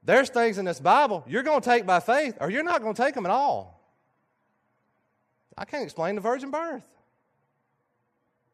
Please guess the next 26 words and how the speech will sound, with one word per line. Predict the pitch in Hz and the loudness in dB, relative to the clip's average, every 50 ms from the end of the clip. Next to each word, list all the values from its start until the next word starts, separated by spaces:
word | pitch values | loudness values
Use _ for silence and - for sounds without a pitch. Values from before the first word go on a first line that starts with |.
| _ _ _ _ _ _ _ _ _ | _ _ _ _ _ _ _ _ _
but | 123 120 | -6 -4
I | 123 | -4
believe | 113 107 101 107 156 240 262 220 | -4 -4 -6 -6 -6 -6 -6 -6
it. | 226 233 208 - _ _ _ _ _ _ _ _ _ _ _ _ _ _ _ _ _ _ _ _ _ _ | -8 -8 -10 -16 _ _ _ _ _ _ _ _ _ _ _ _ _ _ _ _ _ _ _ _ _ _
I | - 139 | -2 0
didn't | 151 170 196 190 | 0 0 0 2
have | 202 214 233 254 | 2 2 2 2
a | 247 | 0
problem | 247 262 269 262 208 143 104 92 87 85 _ _ _ _ _ _ _ _ _ _ _ _ _ _ _ _ _ _ _ | 2 4 4 6 4 4 2 -4 -10 -16 _ _ _ _ _ _ _ _ _ _ _ _ _ _ _ _ _ _ _
when | - 131 127 | -8 -4 -4
I | 127 | -4
came | 120 - 160 156 165 180 180 - | -4 -4 -4 -4 -4 -4 -4 -4
to | 196 196 202 | -2 0 2
it, | 214 220 - - - - _ _ _ _ _ | 0 0 -2 -6 -12 -20 _ _ _ _ _
as | 107 107 | -20 -8
far | - 135 139 156 | -2 2 4 4
as | 170 165 | 4 4
I | 214 185 | 4 2
can | 220 214 | 2 0
remember, | 214 214 247 302 294 190 160 180 196 - - _ _ _ _ _ _ _ _ | 0 2 2 2 2 2 0 -2 -2 -6 -12 _ _ _ _ _ _ _ _
just | - 113 117 - - | -10 -10 -10 -10 -10
believing | 98 113 107 110 135 151 151 156 | -8 -6 -4 -2 -2 -4 -4 -4
it | 147 - | -6 -8
and | 131 139 | -8 -8
move | 143 151 135 | -8 -8 -6
on. | 127 101 90 | -8 -8 -10